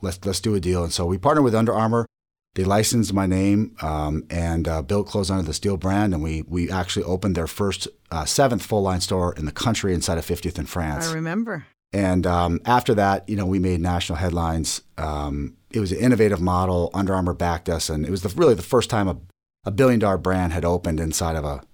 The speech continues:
Speaker 1: a small brand. And,
Speaker 2: Mm-hmm.
Speaker 1: and we made, you know, un-, uh, fortunately enough, wave that I, we had to, you know,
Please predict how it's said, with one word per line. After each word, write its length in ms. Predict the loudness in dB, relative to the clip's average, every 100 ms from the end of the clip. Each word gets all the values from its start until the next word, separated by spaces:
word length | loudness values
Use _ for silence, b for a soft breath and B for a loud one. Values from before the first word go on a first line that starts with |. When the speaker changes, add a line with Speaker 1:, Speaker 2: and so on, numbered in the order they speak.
| -10
Speaker 1:
a 60 | -6
small 460 | -2 0 0 -2
brand. 440 | -4 -8 -6 -6 -6
And, 220 | -4 -4
Speaker 2:
Mm-hmm. 120 | -4
Speaker 1:
and 120 | 0
we 100 | 2
made, 280 | 4 4 2 -2 _ _ _ _ _
you 80 | 2
know, 200 | 2 0
un-, 140 | -4 -4
uh, 360 | -6 -6 -8
fortunately 340 | -2 -2 0 0
enough, 180 | 0 0
wave 240 | 0 2
that 100 | 0
I, 80 | -2
we 140 | -2
had 180 | -4 -4
to, 220 | -4 -6 -6
you 280 | -12 -6
know, 200 | -4 -4